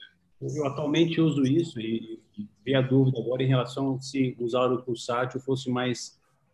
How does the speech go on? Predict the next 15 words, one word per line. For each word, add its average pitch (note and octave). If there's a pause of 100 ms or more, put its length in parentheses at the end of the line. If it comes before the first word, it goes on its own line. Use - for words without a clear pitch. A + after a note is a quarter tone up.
eu C3
acho C3
que -
não D#3
me-, D3
não C#3
mais C#3+
efetivo, C#3
mas D3+
talvez D3
com -
mais C#3+
proteção, C#3
porque C3+
o, B2+